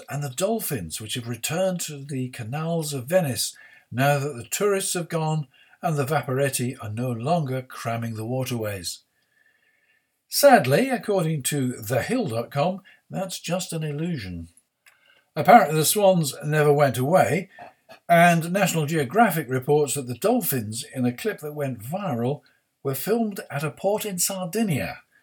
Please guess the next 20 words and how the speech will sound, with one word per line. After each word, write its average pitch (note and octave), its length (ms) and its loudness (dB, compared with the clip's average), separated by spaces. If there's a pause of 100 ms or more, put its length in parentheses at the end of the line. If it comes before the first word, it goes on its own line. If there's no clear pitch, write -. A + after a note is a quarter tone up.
(220)
hundreds A#2 480 -4
of C3 100 -6
miles D#3+ 320 -6
away. E2 280 -10 (2250)
Turning D4 300 2
to B3 120 -2
technology, B2+ 680 -2 (160)
Hyundai C#3 680 2
and B2+ 240 -2 (100)
Uber D#3 540 0
are A2+ 160 -2
working F#3+ 420 0
together D3+ 360 -2
to F#3+ 160 -8
develop C#3+ 480 -4
an E3+ 100 -4 (120)
air A2+ 320 -2
taxi. C#3+ 580 -4 (1300)
"Our C#3+ 340 8
vision C#3 400 0